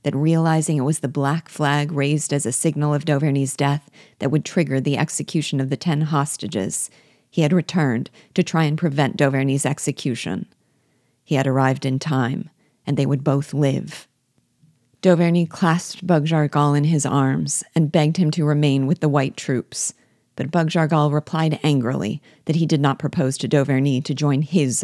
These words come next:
army. Then, in a tone of gaiety, he urged Dauvergne to come with him to the camp to reassure Marie. Here, Dauvergne stops in his story,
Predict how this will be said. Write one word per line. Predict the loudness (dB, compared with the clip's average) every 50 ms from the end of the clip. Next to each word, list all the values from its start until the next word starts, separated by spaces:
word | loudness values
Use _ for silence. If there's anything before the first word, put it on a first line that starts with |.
| -4 -2
army. | 0 0 0 0 0 -2 -2 -4 -6 -10 -14 _ _ _ _ _ _ _ _ _ _ _ _ _ _ _ _
Then, | 0 2 4 4 4 2 0 -2 -6 _ _ _ _ _
in | 2 2 2
a |
tone | 2 2 2 2 4 4
of | 2 0 0
gaiety, | 0 0 0 0 -2 -2 -2 -2 -4 -4 -6 _ _ _ _
he | _ -6 -6 -2 2
urged | 2 4 4 4 0 -2 0
Dauvergne | 0 0 2 2 2 2 2 2 0 -2
to | -4 -4
come | -2 -2 0 0
with | 0 0 0
him | 0 0
to | 0 0
the | -2 -2
camp | -4 -2 -2 -2 -2 -4 -8 -12 -20 _ _ _ _ _ _
to | -2 -2
reassure | 0 2 2 2 2 0 0 0 0 0
Marie. | 0 0 0 0 0 0 -2 -2 -4 -6 _ _ _ _ _ _ _ _ _ _ _ _ _ _ _ _ _ _ _ _ _ _
Here, | 2 2 2 2 2 -2 -8 -14 _ _ _ _ _ 0
Dauvergne | 2 2 4 4 2 2 2 0
stops | 0 -2 -4 -2 -2 -2 -2 -4 -6 -4
in | -2 0
his | 0 0 -2
story, | -2 -4 -2 -2 -2 0 -2 -2 -4 -6